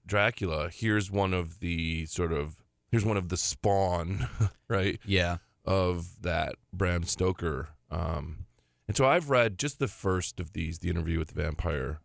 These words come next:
Speaker 2: Mm-hmm.
Speaker 1: Um, not read, like, The Vampire Lestat and all the other ones that came after, or any of the Ghost ones that Anne Rice did.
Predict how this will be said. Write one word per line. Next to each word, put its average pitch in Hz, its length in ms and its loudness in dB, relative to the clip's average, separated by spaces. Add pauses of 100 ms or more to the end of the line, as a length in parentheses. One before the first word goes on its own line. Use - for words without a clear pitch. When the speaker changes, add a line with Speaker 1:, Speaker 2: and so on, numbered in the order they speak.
(180)
Speaker 2:
Mm-hmm. 90 220 4
Speaker 1:
Um, 73 640 -4
not 85 180 0
read, 73 240 -2
like, 71 180 -4
The 76 60 -6
Vampire 71 360 -2
Lestat 85 480 0
and 78 120 -4
all 76 100 -2
the 73 140 -2
other 73 100 -2
ones 73 220 -4
that - 240 -4
came 78 160 -2
after, 78 220 -2
or 78 240 0
any 101 100 0
of 85 120 -2
the 82 60 -2
Ghost 80 360 -4
ones 71 300 -4
that 57 240 -6 (640)
Anne 87 220 0
Rice 73 260 -4
did. 60 340 -6